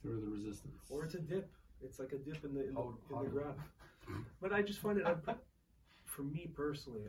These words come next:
Speaker 2: I find it unproductive to have those thoughts.
Speaker 3: It is.
Speaker 1: We talked about this yesterday in the car. Was it before or after, brother? Like, just, I don't know if I did or you did. Um, kind of like,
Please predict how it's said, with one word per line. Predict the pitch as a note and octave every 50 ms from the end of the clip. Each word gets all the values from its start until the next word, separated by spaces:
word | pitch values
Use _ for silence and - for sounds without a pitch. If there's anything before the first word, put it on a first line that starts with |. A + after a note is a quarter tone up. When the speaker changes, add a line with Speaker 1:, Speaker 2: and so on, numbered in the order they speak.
| G#2+
Speaker 2:
I | C#3 D3
find | D3 C#3+ D#3 D3+ D3
it | B2+
unproductive | C3 C3+ - - B2+ C3 C3 - - - C3+ - -
to | B2+
have | A#2+ A#2 B2+ A#2+ A#2
those | A#2+ A#2+ A#2 A2+ - -
thoughts. | - A#2+ A#2 A2+ A2 - - - - - - -
Speaker 3:
It | - C#3 F#3+
is. | - - - - - - - - -
Speaker 1:
We | D3 C#3+
talked | - G3 A3+ A#3+ -
about | - D#3 D3 A#2 - -
this | G#2 -
yesterday | C#3 C#3 - - G#2 G2
in | F#2+ F2+
the | F2+ - -
car. | A#2+ G#2+ G2 F#2 - - - - _ _ _ _ _ _ -
Was | G2+ G2+
it | F#2+ F#2
before | G2+ F#2 - A2 G2+ G2+
or | F#2
after, | F#2 G2+ G2 - - G2+
brother? | G2 A2 A2 - - - -
Like, | A#2 A2+ G#2 - - - _ _ _ _ _ _ _ _ _ _ _
just, | - - A2+ - - - - - _ _ _ _ _ _ _ _ _ - - - - - - - - - -
I | G#2+
don't | G#2+ A2
know | A2+ G#2
if | - - G2
I | G2+
did | - - G#2+ G2+
or | G2+
you | G2 G2
did. | G2+ G2+ G2+ - - -
Um, | A2 G#2+ G#2 G#2 G2+ G2 F#2+ F#2 - - - - _ - -
kind | G#2 A2 A2
of | G#2+ G2+
like, | G#2 G2+ G2 F#2+ -